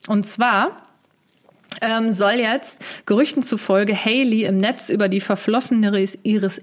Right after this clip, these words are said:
Ehemanns hergezogen sein. Und Justin Biebers Geburtstagsparty kurbelt die Gerüchteküche noch weiter an.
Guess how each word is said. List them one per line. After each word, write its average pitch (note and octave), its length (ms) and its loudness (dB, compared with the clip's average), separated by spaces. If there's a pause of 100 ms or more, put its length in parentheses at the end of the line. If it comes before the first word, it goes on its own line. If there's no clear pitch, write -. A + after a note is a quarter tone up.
Ehemanns G3+ 640 -2
hergezogen F3 680 0
sein. D#3+ 380 0 (360)
Und A3 320 0
Justin C4+ 460 2
Biebers A#3 380 0
Geburtstagsparty G3 1040 0
kurbelt B3+ 400 0
die G#3 80 -2
Gerüchteküche A3 680 0
noch G#3+ 380 0
weiter - 380 -4
an. C#4 240 0